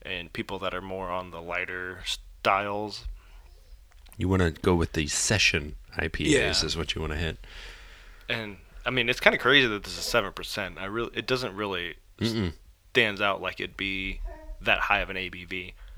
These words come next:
Speaker 2: Mm-mm. Not at all.
Speaker 1: Nothing in the flavor kinda says, "Ooh, this is gonna get me super drunk."
Speaker 2: Mm-hmm. Just the bitterness.
Speaker 1: Yeah.
Speaker 2: That's about it. Good beer.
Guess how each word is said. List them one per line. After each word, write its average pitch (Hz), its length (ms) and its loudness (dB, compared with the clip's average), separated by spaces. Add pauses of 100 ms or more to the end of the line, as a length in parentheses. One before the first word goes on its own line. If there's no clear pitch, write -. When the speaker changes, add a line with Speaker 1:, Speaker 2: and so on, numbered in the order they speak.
(320)
Speaker 2:
Mm-mm. 95 260 -2 (500)
Not 98 160 4
at 87 100 4
all. 90 140 6
Speaker 1:
Nothing 120 240 0
in 110 80 0
the 98 80 -4
flavor 92 340 -2
kinda 87 260 -10
says, 87 340 -8 (100)
"Ooh, 135 260 -4
this 92 180 -8
is 92 140 -14 (240)
gonna 95 140 -6
get 95 160 -4
me 90 160 -8
super 98 280 -10
drunk." 98 260 -8 (200)
Speaker 2:
Mm-hmm. 95 280 2 (880)
Just 95 180 4
the 95 80 4
bitterness. 80 520 4 (100)
Speaker 1:
Yeah. 98 280 -4 (100)
Speaker 2:
That's - 100 -12
about 80 180 0
it. 80 180 -6 (1400)
Good 113 140 6
beer. 104 220 10